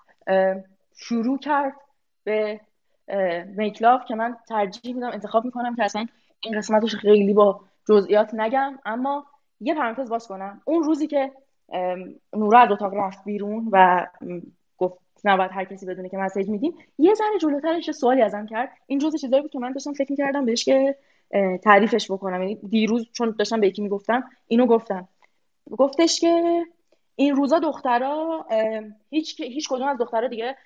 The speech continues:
ام، وایسا، هیچ کدوم از دخترا دختر نیستن.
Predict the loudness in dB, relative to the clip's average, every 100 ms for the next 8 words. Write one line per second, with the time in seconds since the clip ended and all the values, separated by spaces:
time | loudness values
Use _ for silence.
0 | _ -2 2 2 0 -4 -6 -8 -14 _
1 | _ _ _ _ _ -4 -4 0 0 0
2 | -4 _ _ _ _ _ _ 2 4 4
3 | 2 4 2 2 0 2 2 0 -12 -20